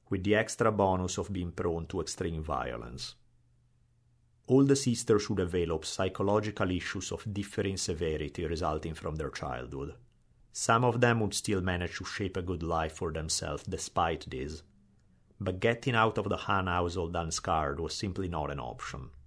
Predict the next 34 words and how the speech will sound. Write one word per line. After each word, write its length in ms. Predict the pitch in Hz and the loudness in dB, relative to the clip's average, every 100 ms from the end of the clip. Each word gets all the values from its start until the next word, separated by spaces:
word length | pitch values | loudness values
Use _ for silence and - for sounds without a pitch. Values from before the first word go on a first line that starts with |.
| - - - - - - - - - _ _ _ - | -20 -20 -20 -20 -20 -20 -20 -20 -20 _ _ _ -4
By 80 | 104 | -2
the 80 | 110 | 2
time 260 | 139 143 | 4 4
Elizabeth 440 | 139 123 120 110 101 | 4 4 4 4 4
was 240 | 98 - | 2 0
fifteen, 640 | 98 - - 101 87 80 80 - _ | -4 -6 -2 -2 -2 -6 -8 -16 _
she 140 | - | -12
started 420 | - - 113 113 110 | -6 4 4 4 -4
hitting 460 | - 117 - 110 | -2 -2 -2 0
the 80 | 101 | 2
weight 320 | 98 98 95 87 | 4 2 0 -2
room 280 | 82 80 85 _ | -4 -4 -8 _
in 120 | - 95 | -6 -4
an 100 | 98 | -2
effort 380 | 104 - 101 | -4 -2 -4
to 80 | 95 | -4
turn 300 | 87 110 107 | 0 4 4
her 120 | 107 | 4
body 320 | 98 92 85 85 | 2 2 2 0
into 220 | 85 87 | -4 -6
a 20 | |
source 320 | - 98 90 | -4 -4 -2
of 140 | 85 - | -4 -4
strength 500 | - 92 78 78 90 | -2 -2 -2 -4 -4
rather 300 | 85 82 82 | -2 -2 -2
than 220 | 80 80 | -4 -4
pain, 420 | 78 69 65 65 - - _ _ _ _ | -6 -6 -8 -14 -16 -20 _ _ _ _
much 400 | - 107 110 - | 0 2 2 0
to 40 | 107 | -2
the 120 | 98 | -2
chagrin 400 | - 92 95 85 | 0 -2 -2 -2
of 100 | 80 | -2
her 140 | 78 | -2
father. 500 | 73 76 67 67 71 | -2 -2 -4 -4 -8